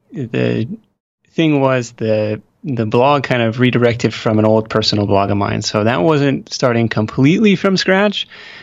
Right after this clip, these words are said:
It just was under now a new brand and a, and a renewed focus. And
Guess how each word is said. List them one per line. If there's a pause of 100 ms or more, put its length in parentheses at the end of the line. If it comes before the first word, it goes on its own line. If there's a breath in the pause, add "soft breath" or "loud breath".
It
just
was
under
now
a
new
brand (400 loud breath)
and
a,
and
a
renewed
focus. (120)
And